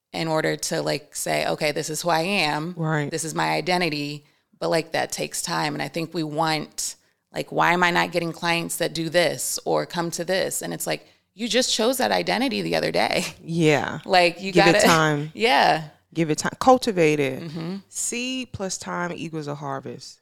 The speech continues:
Speaker 2: right? So when you plant the seed, you ain't, when you plant a apple tree, and I've seen this on memes and stuff, you're not gonna get the, the fruit the next day.
Speaker 1: Right.
Speaker 2: So you have to cultivate your, you,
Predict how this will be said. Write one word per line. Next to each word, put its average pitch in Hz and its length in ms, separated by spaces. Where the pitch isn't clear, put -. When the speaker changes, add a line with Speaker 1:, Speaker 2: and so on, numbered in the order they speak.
Speaker 2:
right? 151 400
So 165 460
when 165 140
you 185 180
plant 226 360
the 170 80
seed, 151 440
you 190 160
ain't, 233 180
when 175 220
you 220 140
plant 214 400
a 151 220
apple 185 300
tree, 151 320
and 151 80
I've 151 180
seen 175 240
this 170 140
on 165 180
memes 151 340
and 147 80
stuff, 151 160
you're 220 140
not 262 160
gonna 190 140
get 208 220
the, 160 240
the 160 80
fruit 208 440
the 160 80
next 156 320
day. 156 300
Speaker 1:
Right. 139 280
Speaker 2:
So 156 460
you 175 200
have 208 180
to 165 100
cultivate 170 840
your, 147 560
you, 156 160